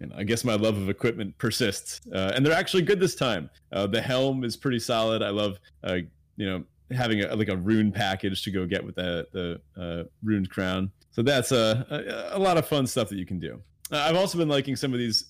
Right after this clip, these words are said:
green four drop rares. Toski, Asika's Chariot. I'm pretty happy starting off my draft with either of those.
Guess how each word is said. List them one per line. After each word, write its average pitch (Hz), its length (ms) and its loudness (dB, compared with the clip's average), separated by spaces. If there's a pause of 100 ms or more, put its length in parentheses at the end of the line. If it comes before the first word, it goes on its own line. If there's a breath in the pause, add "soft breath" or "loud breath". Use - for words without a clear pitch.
green 117 340 2
four 110 240 0
drop 101 300 0
rares. 98 420 -2 (240 soft breath)
Toski, 117 500 0
Asika's 110 400 -2
Chariot. 107 540 0 (220)
I'm 104 220 -4 (240)
pretty 165 240 6
happy 123 260 2
starting 107 280 0
off 98 160 -4
my 104 80 0
draft 90 280 -4
with 95 60 -8
either 80 200 -6
of 67 60 -12
those. 60 300 -12